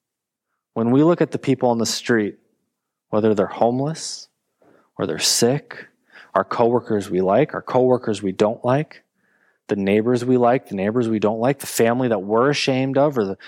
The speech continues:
family who's ashamed of us, when we see them, do we see people to be loved,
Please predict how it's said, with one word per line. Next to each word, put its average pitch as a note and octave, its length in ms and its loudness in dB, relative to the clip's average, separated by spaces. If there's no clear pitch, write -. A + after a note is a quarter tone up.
family B2+ 300 2
who's B2 160 2
ashamed B2 400 0
of A#2+ 80 2
us, A#2 220 -2
when A#2 180 -4
we C#3+ 120 4
see D3 280 0
them, A2 320 0
do A#2 60 -4
we A2 100 0
see G#2 160 -2
people F#3 640 0
to - 80 -4
be A#2+ 120 2
loved, B2 580 0